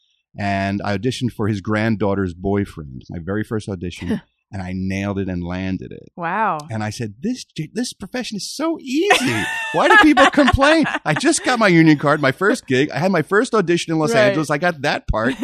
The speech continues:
Speaker 1: I said, I'll have my own series by Thursday."
Speaker 2: <laughs>
Speaker 1: Did not turn out to be that lucky for the rest of my career. But,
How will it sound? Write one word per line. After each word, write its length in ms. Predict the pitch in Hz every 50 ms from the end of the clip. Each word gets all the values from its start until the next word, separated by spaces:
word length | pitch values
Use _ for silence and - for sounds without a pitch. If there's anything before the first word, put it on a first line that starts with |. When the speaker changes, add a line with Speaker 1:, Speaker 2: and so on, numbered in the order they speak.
| 440 - - -
Speaker 1:
I 160 | 302 277 254
said, 120 | 226 214
I'll 140 | 220 262 262
have 100 | 254 214
my 120 | 220 202
own 120 | 208 208 196
series 460 | - - - 214 277 320 302 226 147
by 140 | - 139 135
Thursday." 540 | - 226 98 - 349 339 - - - 90 - -
Speaker 2:
<laughs> 40 | - - - - - - - - - 208 - _ _ _ _ _ _ _ -
Speaker 1:
Did 160 | - 120 101 104
not 180 | 101 90 - -
turn 160 | - 104 95
out 140 | 92 92 -
to 60 | 92
be 120 | - 95 87
that 200 | 78 90 - -
lucky 300 | 90 92 - 87 87 80
for 140 | - 85
the 100 | 73 69
rest 240 | 76 80 76 - -
of 60 | 76
my 120 | 76 64 65
career. 380 | - - 87 90 87 80 73
But, 260 | 71 90 95 92 -